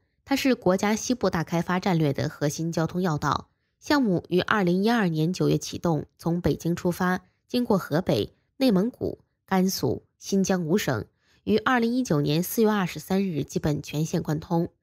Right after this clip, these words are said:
二零二一年七月一号全部贯通，花费了将近九年的时间，投资近三百七十亿人民币，全长约两千五百四十公里。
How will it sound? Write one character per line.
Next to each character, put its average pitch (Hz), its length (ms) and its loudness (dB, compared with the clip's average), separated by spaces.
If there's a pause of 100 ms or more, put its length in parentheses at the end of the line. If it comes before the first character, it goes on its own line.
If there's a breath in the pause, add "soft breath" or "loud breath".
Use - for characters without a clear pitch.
(240)
二 269 180 -4
零 240 140 2
二 240 180 0
一 247 100 0
年 185 240 0
七 - 220 -4
月 226 100 6
一 180 200 0
号 165 260 -4
全 156 300 -6
部 196 120 -4
贯 151 200 -2
通， 175 280 -4 (460)
花 269 160 2
费 269 160 4
了 180 160 4
将 202 220 0
近 175 200 -2
九 147 160 -2
年 147 160 -4
的 196 120 0
时 - 160 -4
间， 175 300 0 (360)
投 180 180 2
资 196 200 2
近 185 240 0
三 190 300 -2
百 156 160 -4
七 - 240 -4
十 190 140 -2
亿 165 80 2
人 151 120 2
民 160 200 -2
币， 165 260 -2 (400)
全 214 220 0
长 175 300 0 (200)
约 208 200 4
两 160 300 0
千 202 280 0
五 190 100 2
百 160 260 -4
四 - 160 -4
十 190 160 0
公 156 220 0
里。 143 240 -2